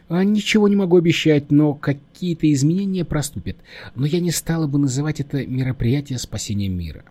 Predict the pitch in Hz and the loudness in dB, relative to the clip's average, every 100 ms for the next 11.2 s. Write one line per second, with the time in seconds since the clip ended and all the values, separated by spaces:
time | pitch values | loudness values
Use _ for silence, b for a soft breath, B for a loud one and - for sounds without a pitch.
0 | _ 117 120 120 139 175 - 113 110 110 | _ 0 0 2 0 0 -4 -2 0 0
1 | 123 98 - 95 92 156 180 104 - B | 0 0 -4 -6 -4 -4 -4 -8 -8 B
2 | B B 135 139 151 151 160 185 - 143 | B B 2 4 2 2 0 -2 -4 -4
3 | - 147 160 147 - 156 139 156 139 139 | -4 -4 -4 -4 -6 -4 -2 -4 -2 -4
4 | 87 65 - _ _ _ 101 185 214 151 | -6 -10 -20 _ _ _ -2 0 2 2
5 | 156 180 143 143 127 _ _ _ - - | 2 2 -2 -4 -10 _ _ _ -12 -10
6 | - - _ b b b b b - 123 | -18 -20 _ b b b b b -10 -10
7 | - 180 - 139 147 165 143 - 139 131 | -4 -4 -2 0 2 2 -2 -2 0 2
8 | 120 143 143 135 120 143 131 - - 131 | 2 0 0 0 -2 -2 -4 -4 0 4
9 | 139 143 143 - 170 143 127 123 - 127 | 6 6 2 -2 0 2 2 2 2 2
10 | 123 113 135 127 123 - - 123 113 - | 2 0 -4 -4 -4 -8 -10 -10 -8 -8
11 | 120 107 | -4 -4